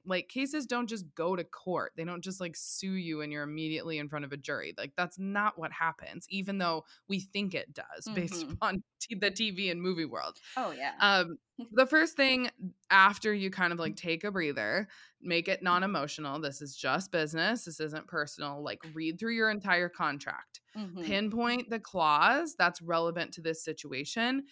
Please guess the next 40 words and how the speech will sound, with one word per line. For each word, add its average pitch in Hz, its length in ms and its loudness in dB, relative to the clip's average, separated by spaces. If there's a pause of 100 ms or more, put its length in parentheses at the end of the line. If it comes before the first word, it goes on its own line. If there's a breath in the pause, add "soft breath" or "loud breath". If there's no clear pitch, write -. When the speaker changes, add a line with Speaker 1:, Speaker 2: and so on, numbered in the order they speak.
(420 loud breath)
Speaker 1:
And 208 180 2
then 202 320 0 (100)
on 196 200 2
your 185 200 -2
own, 190 220 0
try 175 200 0
to 165 80 -2
mitigate 139 480 -4
this 139 180 -6
situation, - 600 -10
right? 147 340 -2
Be 139 160 -10
Speaker 2:
Okay. 160 100 -8
Speaker 1:
kind, 202 680 4 (460 soft breath)
kill 208 160 -2
'em 214 100 0
with 208 180 -2
kindness, 175 540 2
but - 200 -2
also 175 260 0
reminding 208 540 2
them 165 320 0 (160)
that 151 240 -2
they 147 180 -2
signed 135 320 -2
a 180 40 -2
contract. 269 640 2
Like, 196 180 -2
their 208 180 0
Speaker 2:
Mm-hmm. 185 80 -4
Speaker 1:
signature 262 420 0
is 170 100 2
on 165 140 -2
the 160 80 -4
bottom 165 300 2
dotted 160 340 0
line, 147 420 2
and 175 200 -4
this 185 220 -2
clause 185 640 6